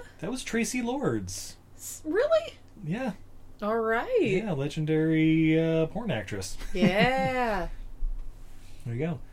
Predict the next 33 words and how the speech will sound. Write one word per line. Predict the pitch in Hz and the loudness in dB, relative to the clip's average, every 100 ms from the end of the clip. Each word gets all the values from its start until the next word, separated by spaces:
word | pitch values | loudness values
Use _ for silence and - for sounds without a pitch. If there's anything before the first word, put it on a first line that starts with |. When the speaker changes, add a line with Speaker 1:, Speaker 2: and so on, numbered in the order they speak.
| - - | -16 -10
Speaker 1:
Uh, | 127 127 311 | 0 2 2
Speaker 2:
Oh. | 311 - - - - - - - - | -2 -12 -14 -14 -18 -18 -18 -16 -14
Steve, | - - 277 202 - - - | -8 -2 0 0 -4 -12 -6
do | 208 | -4
you | |
Speaker 1:
yeah. | 214 | -2
Speaker 2:
know | 226 | -2
how | 208 | -4
many | 214 208 | -4 -4
people | 214 196 | -6 -6
died | 170 175 196 381 | -4 -2 0 4
in | 285 175 | 4 2
this | 170 170 | -2 -4
movie? | 190 170 165 156 | -4 -2 0 -2
Speaker 1:
What | 143 107 | -2 -4
was | 107 | -4
the | 107 | -2
body | 110 110 107 | -2 -2 -2
count? | 113 101 95 92 - - - - - | -6 -6 -8 -10 -16 -18 -18 -20 -16
Speaker 2:
So | - 196 | -2 -2
Denzel | 180 226 247 262 233 | 4 4 6 4 6
Washington | 240 294 370 285 202 | 4 2 -2 -2 -4
kills | 185 220 220 175 | -2 -2 -2 -4
nine | 175 175 190 247 247 | -4 -2 0 -2 -6
people | 202 226 254 175 160 | -6 -6 0 0 -2
throughout | - 175 156 | -4 -4 -4
the | - | -6
course | 170 165 165 | -4 -4 -4
of | 165 | -6
this | 160 156 | -6 -6
movie. | 165 156 165 262 | -8 -6 -6 -8
Speaker 1:
That's | - 95 | -10 -8
it? | - 359 | -8 -10